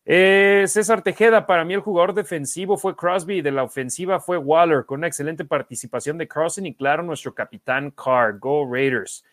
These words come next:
Ingrid, Raiders Tang Raiders. Ingrid, un abrazote. How you doing? Dice, "Ese fue un juego magnífico, el mejor de muchos años. Saludos,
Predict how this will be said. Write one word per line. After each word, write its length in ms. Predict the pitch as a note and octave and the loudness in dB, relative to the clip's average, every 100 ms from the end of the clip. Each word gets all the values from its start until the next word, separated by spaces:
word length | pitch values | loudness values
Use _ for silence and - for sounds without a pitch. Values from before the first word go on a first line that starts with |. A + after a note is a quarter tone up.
| _ _ _ _ | _ _ _ _
Ingrid, 500 | F#3+ A#3 A3+ B3 A#3 | 0 0 4 6 6
Raiders 480 | D3+ F#3+ G#3+ A3 - | 4 -2 2 0 2
Tang 240 | A3+ G3+ | 2 2
Raiders. 480 | F#3+ A3 A3+ G3+ D3+ | 4 6 8 8 8
Ingrid, 380 | A3+ A#3 B3 F#3 | 4 6 6 8
un 120 | G3+ | 6
abrazote. 560 | A3 G#3 E3+ A3 A3 G3+ | 4 4 4 0 4 4
How 60 | |
you 140 | G#3 G#3+ | 4 2
doing? 260 | A3+ G#3+ | 2 0
Dice, 260 | G3 F#3+ F#3+ | -2 -4 -2
"Ese 240 | G3 A3+ | -2 -4
fue 160 | - G#3 | -2 -4
un 60 | G3+ | -2
juego 260 | G3+ G3+ | -2 -2
magnífico, 560 | G3 C#3+ D3+ E3+ D#3+ C#3+ | -2 -4 -4 -8 -6 -4
el 80 | C3 | -4
mejor 300 | B2 D#3+ E3+ | -6 -6 -6
de 80 | |
muchos 360 | E3+ D#3+ E3 C#3+ | -6 -8 -10 -6
años. 360 | C#3 C3 A#2 - | -4 -4 -6 -8
Saludos, 580 | B2 D#3 F3 E3+ - | -8 -6 -4 -4 -6